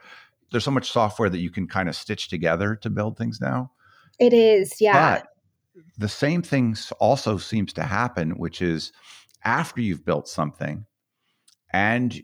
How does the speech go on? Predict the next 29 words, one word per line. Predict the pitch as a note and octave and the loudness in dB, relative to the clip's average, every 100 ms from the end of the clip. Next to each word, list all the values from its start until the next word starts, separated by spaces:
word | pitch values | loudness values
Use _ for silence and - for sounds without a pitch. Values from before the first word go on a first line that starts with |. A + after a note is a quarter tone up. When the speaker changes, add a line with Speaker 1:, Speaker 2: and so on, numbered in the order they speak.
| _ | _
Speaker 1:
you | F#2+ | -2
get | F#2+ F#2 | -2 -2
embedded | F#2+ E2 F#2 F2 D#2+ | -2 2 2 2 -2
in | E2 | -4
a | D2+ | -6
space, | - D2+ C#2+ F#2 - - _ _ _ _ _ _ _ _ _ | -4 -4 -4 -6 -14 -20 _ _ _ _ _ _ _ _ _
then | F2+ G#2+ A2+ A2+ - _ _ - - _ _ _ _ - | -2 2 2 0 -4 _ _ -20 -20 _ _ _ _ -8
continuing | G#2+ - - D#3 D#3 C#3 A2+ | -6 -6 -4 -2 0 0 0
to | G#2+ | 0
make | F2+ | 0
changes | - - D#2+ D#2 D#2 D#2 - | -2 -4 -2 -2 -4 -8 -12
while | D#2 E2 G2 A2+ | -2 2 4 4
you | G2+ | 2
have | F#2+ | 0
a | E2 | -4
client | - F#2 G2 F2+ - | -2 0 0 -2 -4
base, | A#1+ A#1 - - _ _ _ _ _ _ _ _ _ | -4 -4 -10 -18 _ _ _ _ _ _ _ _ _
things | - G#2+ - | -4 -4 -4
slow | - G2 F2+ | -4 0 0
down. | D#2+ F2 - - _ _ _ _ - | 0 -2 -4 -10 _ _ _ _ -4
I | G#2 | -2
think | G#2+ D3+ - | -2 -6 -2
that | G#2 - - _ _ _ _ - | -4 -4 -16 _ _ _ _ -6
whoever | A#2 A#2 D3 C#3+ | 0 0 0 0
can | A2+ F#2 | 0 -2
figure | - B2 A#2+ B2+ A2 | -2 0 2 4 4
out | G2+ D#2 D2 - _ _ _ | 4 2 -2 -8 _ _ _
how | - E2+ F2+ | -6 -2 -2
to | - F#2 E2+ D#2 | -2 -2 -2 -4